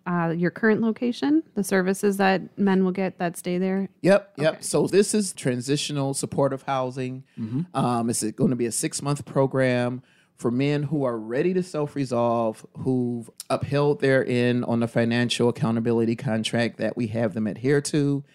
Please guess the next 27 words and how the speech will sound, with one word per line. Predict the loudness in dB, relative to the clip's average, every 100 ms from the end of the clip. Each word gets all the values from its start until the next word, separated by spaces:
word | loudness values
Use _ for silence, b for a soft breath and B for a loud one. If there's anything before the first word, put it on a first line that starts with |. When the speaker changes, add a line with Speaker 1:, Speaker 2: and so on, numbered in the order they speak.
| b
Speaker 2:
who | 2 2 4
really | 4 4
don't | 2 0
wanna | -2
be | 0 0
in | 0
shelter | 2 2 0
for | 0 2 2 -2 -20 -4
eight | -2 0
months | 0 -2 -2
to | -2 -2
a |
year. | 0 -2 -2 2
Speaker 1:
Mm-hmm. | 4 4 2 -4 -2
Speaker 2:
I | 0
mean, | 0 0 -2
Speaker 3:
Okay. | -4 -8 -4 0 0
Speaker 2:
it, | 2
it's, | -2 -2 -6 -2
it's, | -4 -2 -4 -6 _ _ _ _ -4
you | -2
know, | -2
gets | 0 -2 0 -2
to | 0
a | -2
point | 0 2 2 0
where, | 0 2 0 -4